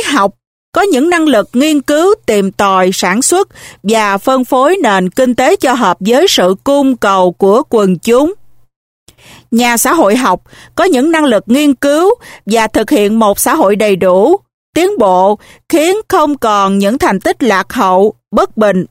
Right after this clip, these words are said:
bất công và thiếu thốn. Như thế, chúng ta đã thấy, ở nơi con người không quá thiếu thốn về năng lực, nhưng chúng ta cũng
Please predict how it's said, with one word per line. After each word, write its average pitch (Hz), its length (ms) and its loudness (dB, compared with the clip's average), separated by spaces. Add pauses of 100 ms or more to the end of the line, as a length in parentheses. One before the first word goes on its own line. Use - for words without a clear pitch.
bất - 300 -4
công 254 280 0 (300)
và 196 360 0
thiếu 320 260 0
thốn. 311 400 0 (1000)
Như 320 220 0
thế, 330 340 2 (340)
chúng 381 200 -2
ta 269 160 0
đã 208 260 -2
thấy, 302 360 2 (420)
ở 233 120 0
nơi 311 200 2
con 277 300 0
người 196 340 2
không 269 240 0
quá 262 420 2
thiếu 359 200 2
thốn 359 300 0
về 202 180 2
năng 233 220 0
lực, 208 220 0 (680)
nhưng 294 440 2
chúng 370 320 -2
ta 254 320 -2
cũng 240 460 -2